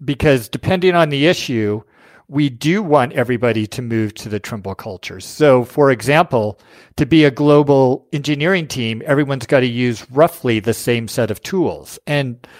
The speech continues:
software development tools can be a religious war, uh, at, at some level. But we also wanna preserve the way they want to run their Scrum teams and the way they want to do their Scrum ceremonies, which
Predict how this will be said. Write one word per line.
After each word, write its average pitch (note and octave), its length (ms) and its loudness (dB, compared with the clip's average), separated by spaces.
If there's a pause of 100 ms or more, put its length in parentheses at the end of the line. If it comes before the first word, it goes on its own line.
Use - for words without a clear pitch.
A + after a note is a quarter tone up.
(560)
software E3+ 460 2
development C#3+ 480 4
tools A2+ 340 -4
can B2+ 140 -8
be B2 140 -2
a A#2+ 60 2
religious A2+ 580 -2
war, F#2+ 540 -8 (100)
uh, G#2 280 -12
at, G2+ 240 -18
at G#2 180 -10
some G2+ 260 -12
level. F#2+ 420 -12 (680)
But G3 420 4
we F3+ 180 -4
also G#3+ 300 0
wanna D#3 380 -2 (180)
preserve D3 800 0 (460)
the C#3+ 100 -8
way D#3 320 2
they D3+ 260 2
want D3+ 260 -2
to D3 120 -6
run C3+ 300 0
their B2 220 2
Scrum E3+ 420 0
teams E2 560 -10
and B2+ 320 0
the B2+ 80 -2
way C3 120 2
they C3 120 4
want B2+ 180 -2
to B2 60 -2
do B2+ 160 -4
their A#2 140 0
Scrum C3 360 -4
ceremonies, A#2+ 720 -4
which F3 180 2